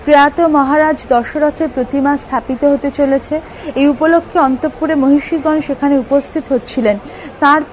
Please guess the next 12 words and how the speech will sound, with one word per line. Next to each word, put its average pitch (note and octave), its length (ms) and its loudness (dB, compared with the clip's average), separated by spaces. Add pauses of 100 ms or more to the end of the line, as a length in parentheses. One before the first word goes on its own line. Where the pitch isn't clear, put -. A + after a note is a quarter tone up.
(180)
পিতার D#4+ 440 2
অসুস্থতার E4+ 560 -2 (100)
সংবাদ C4+ 340 2 (120)
শুনে D4+ 180 0 (120)
আকুল C#4+ 280 -2
হয়ে D4 180 2
ভরত C4+ 300 0
অযোধ্যা A#3+ 420 -2
ফিরে B3+ 260 2
আসছেন। G#3+ 300 -4 (380)
ভরত D4 280 4 (100)
অনেকদিন D4+ 300 -2